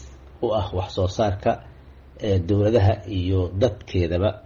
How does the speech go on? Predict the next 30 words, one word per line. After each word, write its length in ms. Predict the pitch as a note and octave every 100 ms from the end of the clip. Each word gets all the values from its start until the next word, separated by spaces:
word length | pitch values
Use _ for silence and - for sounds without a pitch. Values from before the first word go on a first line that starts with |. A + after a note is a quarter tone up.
| - - _ -
Waana 220 | A2 A#2
meesha 360 | A#2 C#3 C#3 A#2+
dhaqaalaha 500 | A#2+ G2+ G#2+ A#2+ G2+
waddan 360 | F#2+ A2+ G2 G2
kasta 320 | - F#2 - F2+
huba 240 | F#2 G2 G2
uu, 120 | A2+ F#2+ -
maaragtay, 460 | A2 F2+ - E2+ -
uu 100 | F#2
ka, 120 | G2 -
ka 100 | B2
jaango-an 420 | A2 G2 F#2+ E2 G2
yahay 80 |
oo 60 | F2+
laga 140 | F2
jaangooyo 500 | F#2+ F#2 E2+ D2+ D#2+ D2+
weeye. 240 | D2+ F2 - - - - _ _ -
Eh, 200 | E2 D#2+
dalkeennan 680 | F#2+ A#2 - G2+ F#2 G#2 G2
Soomaaliya 640 | F#2 - G2 G#2 F2 E2+ G#2 - - - - _ _
wuxuu 240 | - G#2
ka 100 | G2 A#2
mid 160 | B2+
yahay 180 | A#2+ G2+
waddamada 420 | G2+ G2+ A2+ A#2 -
ugu 220 | G#2+ B2 G#2 - - - -
ciidda 420 | G2+ A2+ A#2+ A2
wanaagsan 520 | F#2+ F2+ F2 - A2 A2+ - - - - - -
ama 200 | A#2 C3+
ugu 160 | C#3+